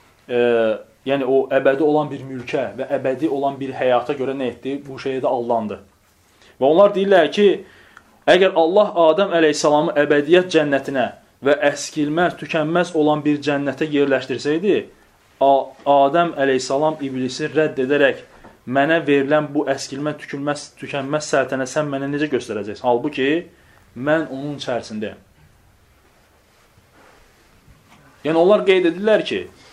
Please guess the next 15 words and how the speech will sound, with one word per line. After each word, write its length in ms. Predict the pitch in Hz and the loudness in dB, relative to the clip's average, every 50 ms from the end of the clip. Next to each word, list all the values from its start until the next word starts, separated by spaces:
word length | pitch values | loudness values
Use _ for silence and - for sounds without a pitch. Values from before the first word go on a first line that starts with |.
| - _ _ _ _ _ _ _ _ _ _ - | -20 _ _ _ _ _ _ _ _ _ _ 6
Adəm 420 | 165 170 165 165 175 214 233 226 - 180 | 6 8 6 6 4 4 2 2 2 2
əleyhissalam 800 | 180 170 170 165 160 - 175 170 175 175 190 208 226 233 226 - - _ _ _ _ _ _ - | 2 4 4 2 2 2 2 2 4 4 4 4 2 0 -2 -8 -20 _ _ _ _ _ _ 0
cənnətdə 560 | - 165 165 165 170 170 160 156 - - 208 | 4 4 4 4 2 0 -4 -2 0 0 2
olsaydı, 480 | 185 165 156 151 - 175 180 196 208 180 | 4 4 4 4 2 2 2 2 0 0
həmin 240 | 160 143 151 156 | 0 -2 -2 0
əbədiyyət 480 | 143 139 139 139 135 135 139 147 139 - | 0 2 2 2 2 2 2 0 0 -2
cənnətində, 600 | - 131 123 117 110 - - 104 101 95 92 - - _ _ _ - - _ _ _ _ _ _ _ _ - - 165 | -4 -4 -4 -4 -6 -10 -10 -10 -10 -10 -10 -12 -16 _ _ _ -20 -20 _ _ _ _ _ _ _ _ -2 0 2
orada 300 | 196 208 202 202 208 202 202 - 180 | 4 4 4 4 2 2 2 2 2
onsuz 300 | 185 185 180 180 233 208 | 2 2 2 0 0 2
da 80 | 226 180 | 4 4
əbədi 240 | 175 170 165 165 160 | 4 4 4 2 4
ola-, 320 | 175 160 147 147 135 - - - | 4 4 4 4 2 2 0 0
əbədi 320 | - 151 151 156 151 160 165 | 0 2 4 4 4 4 4
olan 300 | 143 135 123 123 120 120 | 4 4 4 2 0 -4
yaşayacaq. 460 | 113 - - 110 98 92 101 90 - | -6 -6 -6 -8 -8 -8 -10 -12 -14